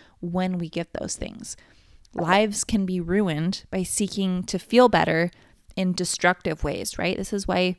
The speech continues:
people go to drugs and alcohol and sex and other unhealthy, like, addictions.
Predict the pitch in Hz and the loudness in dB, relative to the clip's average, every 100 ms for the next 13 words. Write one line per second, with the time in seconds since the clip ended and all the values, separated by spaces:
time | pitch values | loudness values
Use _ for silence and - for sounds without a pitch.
0 | _ _ _ _ _ _ - - - - | _ _ _ _ _ _ -20 -16 -14 -4
1 | 175 - 160 165 - - - 151 151 196 | -4 0 0 0 -2 -8 -4 -2 0 2
2 | 214 - 190 - 156 - 202 202 202 208 | 0 0 -2 2 0 2 0 2 2 2
3 | 208 165 - - 165 208 - - 160 160 | -2 -8 -10 -6 -6 -6 -10 -10 -8 -10
4 | - - - - 185 208 - 175 196 185 | -16 -20 -16 -6 -2 -2 -2 -4 -4 -2
5 | 175 175 180 180 170 - _ - 180 - | -4 -4 -6 -4 -4 -6 _ -6 -6 -4
6 | 175 165 170 - - 233 294 320 - | -6 -4 -4 -2 2 2 0 -4 -8